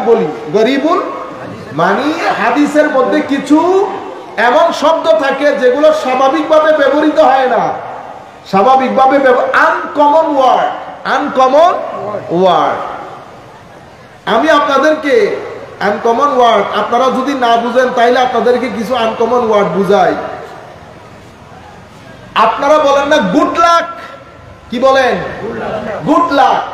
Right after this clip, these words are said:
ইংরেজির মধ্যে অনেক ইংরেজ ব্যবহার করে কথাবার্তার মধ্যে, good luck না বলে কি বলে? Break এ লেগ, Break a leg। এখন আমরা যদি মনে করেন break এ লেগ মানে ট্যাঙ্ক ভাঙি দিতে হই,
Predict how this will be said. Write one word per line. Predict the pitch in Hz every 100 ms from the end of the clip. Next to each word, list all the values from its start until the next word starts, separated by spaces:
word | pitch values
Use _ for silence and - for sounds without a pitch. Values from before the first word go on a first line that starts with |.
| - - - - - - - -
ইংরেজির | 240 277 285 277 294
মধ্যে | 294 311 311 349 349
অনেক | 294 302 370 370
ইংরেজ | 311 302 285 208
ব্যবহার | 269 277 262 311 294
করে | 269 254 -
কথাবার্তার | 247 277 277 277 277 254
মধ্যে, | 254 254 226
good | 185 320 320
luck | 320 311
না | 302 277
বলে | 269 262
কি | 254 247
বলে? | 262 302
Break | - 277 302 294
এ | 277
লেগ, | 269 277 247 - - - - - - - - - 127
Break | 196 262 -
a | 277 330 - - - - - - 165
leg। | 233 285 285 220 - - -
এখন | 185 214 262
আমরা | 277 247 240 233
যদি | 233 247
মনে | 247 262 262
করেন | 269 302
break | 302 233 247 277 285
এ | 262
লেগ | 254 277 277
মানে | 294 285
ট্যাঙ্ক | 277 277
ভাঙি | 285 269
দিতে | 254 277 302
হই, | 254 247